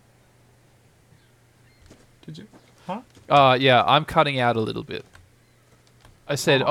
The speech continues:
Speaker 2: "Oh, what's this audio now?" And then I said, "Oh, there's a trail on the ground." And then I said, "Yeah, I'm cutting out a little bit."
Speaker 1: Okay, I
Speaker 2: But
Speaker 1: just
Speaker 2: I'm
Speaker 1: got
Speaker 2: back.
Speaker 1: the cutting
Speaker 2: I'm
Speaker 1: out
Speaker 2: back.
Speaker 1: a little bit. Oh, there's a whole bunch of seagulls on this little hut.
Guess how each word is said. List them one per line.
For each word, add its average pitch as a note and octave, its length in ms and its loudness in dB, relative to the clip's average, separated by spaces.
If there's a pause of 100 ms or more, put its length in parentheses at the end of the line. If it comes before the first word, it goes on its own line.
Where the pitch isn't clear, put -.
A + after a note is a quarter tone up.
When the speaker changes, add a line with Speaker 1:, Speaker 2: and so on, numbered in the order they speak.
(120)
Speaker 2:
"Oh, - 40 4
what's E3 200 -4
this F3+ 160 -6
audio C3+ 460 -2
now?" G2 400 -10
And A#2+ 140 -10
then B2 120 -4
I A#2+ 80 -4
said, A#2+ 260 -4
"Oh, C3+ 140 -2
there's C3 220 -4
a A#2+ 40 -14
trail C#3 340 0
on C#3+ 120 -10
the C#3+ 80 -10
ground." D3+ 500 -8
And B2 140 -10
then A#2+ 80 -10
I A#2 120 -8
said, A2 300 -8
"Yeah, A2 200 -4
I'm G#2+ 80 -10
cutting G#2+ 320 -8
out F2+ 120 -10
a G2 60 -14
little - 220 -16
bit." - 160 -18 (560)
Speaker 1:
Okay, C3 320 -6
I B2 60 -12
Speaker 2:
But A#2+ 100 -12
Speaker 1:
just B2+ 160 -6
Speaker 2:
I'm B2 80 -4
Speaker 1:
got C#3 80 -2
Speaker 2:
back. A2+ 160 -2
Speaker 1:
the - 40 -20
cutting C3+ 280 -8
Speaker 2:
I'm B2 80 -6
Speaker 1:
out B2+ 100 -8
Speaker 2:
back. B2+ 120 -6
Speaker 1:
a B2+ 60 -14
little B2+ 200 -12
bit. C3 200 -16 (3500)
Oh, F#3+ 60 -6
there's F3 140 -6
a E3 80 -6
whole F#3+ 160 -4
bunch G3 260 -10
of D#3 60 -12
seagulls C#3+ 680 -6
on C#3+ 180 -10
this C#3 340 -10
little D#3+ 220 -6
hut. C3 240 -10